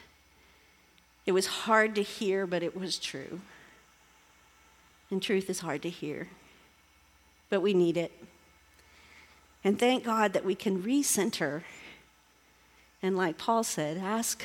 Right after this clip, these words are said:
re-, repent and turn again and say, "I see who you are and I see who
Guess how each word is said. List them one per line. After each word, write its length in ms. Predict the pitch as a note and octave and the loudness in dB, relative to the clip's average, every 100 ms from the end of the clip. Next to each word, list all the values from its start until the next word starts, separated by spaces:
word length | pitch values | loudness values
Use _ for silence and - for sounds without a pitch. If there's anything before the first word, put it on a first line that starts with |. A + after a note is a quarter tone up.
| - | -6
re-, 140 | A3 G#3+ | 2 4
repent 680 | G#3+ C#4 D#4+ G4 - - - - - _ _ - - - - | 6 4 4 0 -2 -10 -14 -18 -20 _ _ -20 -20 -20 -2
and 140 | G3+ A3 | 0 2
turn 380 | - C#4 D4+ | 4 6 8
again 380 | D4+ G#3 G#3+ A3 | 6 8 6 6
and 180 | - G#3 | 4 2
say, 280 | - G#3 G3 | 4 6 6
"I 100 | A3 | 4
see 560 | A3 - D4+ D4 C#4+ D4 - | 4 4 6 6 4 0 -2
who 100 | B3 | -2
you 260 | A3+ D4 | 2 2
are 200 | A#3+ A#3+ | 4 6
and 180 | B3+ G3 | 6 6
I 60 | E3+ | 4
see 240 | - C4+ | 2 0
who 220 | - A3 | 0 -2